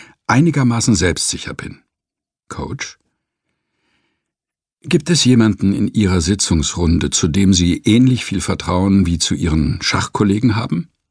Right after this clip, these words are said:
Klient: „Ja, meinen Kollegen Rainer.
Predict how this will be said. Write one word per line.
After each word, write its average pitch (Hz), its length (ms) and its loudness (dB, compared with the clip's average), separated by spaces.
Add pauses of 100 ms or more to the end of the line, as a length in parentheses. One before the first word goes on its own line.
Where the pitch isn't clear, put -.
(580)
Klient: 87 500 -6 (960)
„Ja, 190 180 4
meinen 95 220 4
Kollegen 117 320 2
Rainer. 117 480 0